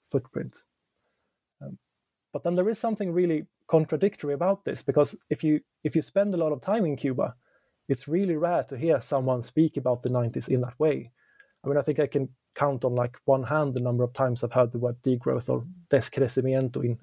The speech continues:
in, said, mentioned in Cuba. Um, and,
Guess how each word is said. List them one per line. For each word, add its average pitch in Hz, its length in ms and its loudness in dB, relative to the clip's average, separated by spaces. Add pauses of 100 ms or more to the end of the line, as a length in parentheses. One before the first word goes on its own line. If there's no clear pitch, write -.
in, 123 260 -2 (240)
said, 151 380 -4
mentioned 139 380 2
in 123 80 -2
Cuba. 143 380 2 (1000)
Um, 135 360 -4 (300)
and, 139 180 2